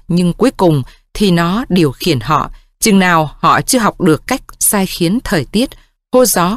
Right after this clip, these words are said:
gọi mưa thì đất vẫn thắng. Cha đỗ xe sau nhà cách một quãng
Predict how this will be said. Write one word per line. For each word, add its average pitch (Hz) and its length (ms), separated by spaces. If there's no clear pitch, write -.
gọi 156 180
mưa 180 340
thì 135 360
đất 202 140
vẫn - 200
thắng. 165 280
Cha 190 120
đỗ 175 180
xe 190 340
sau 202 240
nhà 151 400
cách 262 140
một 175 220
quãng 196 280